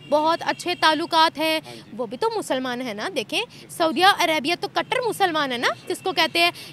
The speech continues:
Speaker 1: इस्लाम का गढ़ है, हमारे मुकद्दस मकामात वहाँ पर हैं,
Speaker 2: जी।
Speaker 1: प-, वहाँ पर शरीयत है, तो वो उनको अपना भाई बोलते हैं।
Speaker 2: जी।
Speaker 1: हमारे साथ उनके ताल्लुकात अच्छे नहीं हैं,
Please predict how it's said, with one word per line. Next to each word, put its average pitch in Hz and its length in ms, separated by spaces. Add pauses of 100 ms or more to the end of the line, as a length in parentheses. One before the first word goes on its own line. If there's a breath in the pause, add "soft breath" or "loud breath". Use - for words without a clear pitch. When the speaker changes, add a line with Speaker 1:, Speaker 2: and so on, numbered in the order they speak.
Speaker 1:
इस्लाम 339 380
का 415 120
गढ़ 370 280
है, 392 260
हमारे 359 360
मुकद्दस 349 520
मकामात 349 560
वहाँ 392 240
पर 392 160
हैं, 349 240
Speaker 2:
जी। - 360
Speaker 1:
प-, 370 160
वहाँ 359 200
पर 403 140
शरीयत 381 580
है, 349 240 (300 loud breath)
तो 480 80
वो 466 440
उनको 440 180
अपना 480 240 (140)
भाई 285 240
बोलते 262 400
हैं। 302 200
Speaker 2:
जी। - 280
Speaker 1:
हमारे 370 340
साथ 554 200
उनके 539 180
ताल्लुकात 392 480
अच्छे 415 220
नहीं 415 200
हैं, 440 100